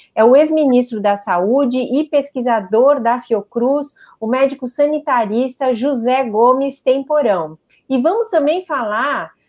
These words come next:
sobre a situação do ex-ministro da Saúde, o general Pazuello. Pazuello ganhou um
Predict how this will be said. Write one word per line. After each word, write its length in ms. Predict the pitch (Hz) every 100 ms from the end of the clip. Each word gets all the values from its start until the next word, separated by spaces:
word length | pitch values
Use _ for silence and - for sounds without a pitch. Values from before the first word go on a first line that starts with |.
| _
sobre 760 | - - 302 330 359 381 370 330
a 180 | - 294
situação 580 | 294 330 311 - 330 320
do 160 | 302
ex-ministro 800 | 294 349 339 311 285 277 302 269
da 140 | 254 254
Saúde, 480 | 254 220 262 311
o 80 | 320
general 540 | 285 294 294 294 320 320
Pazuello. 1040 | 311 349 339 349 269 247 311 349 285 185
Pazuello 400 | 180 262 285 370
ganhou 380 | 311 320 349
um 40 | 415